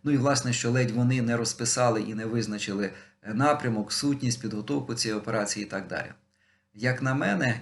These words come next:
і на думку тих аналітиків, які ретельно аналізували відповідні, відповідні процеси, е, власне кажучи, це видається малоймовірним. Тобто, очевидно, що певне сприяння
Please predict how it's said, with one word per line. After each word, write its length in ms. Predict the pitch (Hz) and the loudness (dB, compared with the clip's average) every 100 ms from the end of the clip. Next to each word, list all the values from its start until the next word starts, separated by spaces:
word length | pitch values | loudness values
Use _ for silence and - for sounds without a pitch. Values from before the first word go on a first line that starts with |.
| - | -4
і 300 | 127 120 117 - - _ _ - | 0 2 0 -2 -16 _ _ 0
на 140 | 123 | 2
думку 360 | 123 131 123 120 | 4 2 0 -2
тих 220 | 131 120 | -2 -2
аналітиків, 600 | 113 117 117 110 101 101 | 0 0 0 -4 -4 -4
які 460 | 107 107 120 113 110 - | -4 -4 -2 -2 -4 -6
ретельно 420 | 117 117 117 113 | -6 -2 0 0
аналізували 680 | 113 110 113 113 110 101 98 - | -4 -4 -4 0 0 0 -2 -8
відповідні, 680 | 110 113 - 110 110 107 101 - - | -12 -10 -6 -4 -2 -2 -4 -8 -14
відповідні 440 | 113 113 107 110 | -10 -6 -4 -4
процеси, 540 | 107 107 - 165 - 131 - - - - | -4 -4 -2 -2 -2 -4 -10 -16 -18 -8
е, 240 | 110 104 95 | -4 -4 -2
власне 360 | 127 143 139 123 | 2 2 2 0
кажучи, 440 | 139 135 135 127 | 0 0 -2 -2
це 300 | 123 131 135 | 0 2 2
видається 500 | 113 113 123 123 117 | 0 0 0 0 0
малоймовірним. 760 | 117 104 101 98 92 98 - - - | 2 0 0 -4 -6 -12 -18 -18 -10
Тобто, 240 | 113 123 | -6 -2
очевидно, 480 | 123 135 156 175 120 | -2 0 0 0 0
що 220 | - 113 | -2 -2
певне 300 | 135 127 117 | 0 0 0
сприяння 640 | - 113 117 110 98 95 | -2 -2 0 0 0 -4